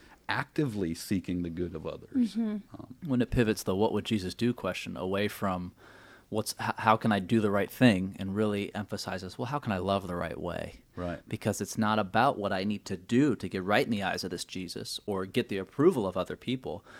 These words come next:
Speaker 3: but it's just, and Mar-, you know, Mark says it,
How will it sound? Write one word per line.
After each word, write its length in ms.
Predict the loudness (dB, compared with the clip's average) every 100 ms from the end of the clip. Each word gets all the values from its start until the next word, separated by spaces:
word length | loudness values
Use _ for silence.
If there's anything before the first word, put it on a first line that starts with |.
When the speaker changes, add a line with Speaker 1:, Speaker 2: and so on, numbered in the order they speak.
| -20 -20 -4
Speaker 3:
but 100 | -4
it's 80 |
just, 160 | -2 -6 -8 -18 _
and 220 | -4 -2 -2
Mar-, 220 | -2 -2 _ -6
you 100 | -4
know, 80 | -2
Mark 240 | 0 -2 -4 -14
says 260 | -2 0
it, 100 | 0